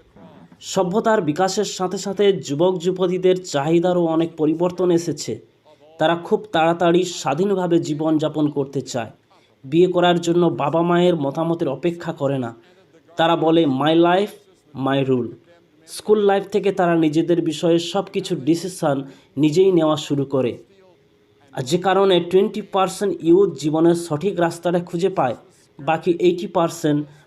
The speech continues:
মাঝ রাস্তায় হারিয়ে যায়। তারা কোন সময় কি করতে হয়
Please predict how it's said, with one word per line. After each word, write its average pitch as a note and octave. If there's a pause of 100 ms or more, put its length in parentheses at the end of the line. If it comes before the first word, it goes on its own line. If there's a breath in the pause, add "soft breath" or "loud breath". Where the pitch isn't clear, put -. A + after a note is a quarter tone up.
মাঝ D#3
রাস্তায় D3+ (200)
হারিয়ে C#3+
যায়। A#2+ (840)
তারা F#3+
কোন G3
সময় G#3+
কি G3
করতে G3
হয় G3